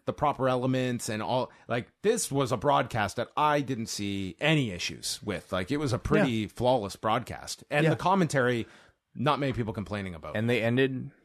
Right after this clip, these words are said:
Speaker 2: on time.
Speaker 1: They ended on time. Everything, it, it was a very smoothly run show.
Speaker 2: Yes.
Speaker 1: Uh, from our, from our vantage point. Connor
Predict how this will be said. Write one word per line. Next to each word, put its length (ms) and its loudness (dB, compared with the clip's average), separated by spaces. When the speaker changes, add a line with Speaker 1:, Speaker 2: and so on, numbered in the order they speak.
Speaker 2:
on 180 -2
time. 300 -4
Speaker 1:
They 220 -2
ended 240 -2
on 160 2
time. 380 2
Everything, 680 -2
it, 240 0
it 60 6
was 160 2
a 60 4
very 540 2
smoothly 720 0
run 280 -2
show. 320 -6
Speaker 2:
Yes. 320 -6
Speaker 1:
Uh, 200 -4
from 220 0
our, 260 0
from 180 4
our 140 6
vantage 380 -8
point. 240 -12
Connor 420 0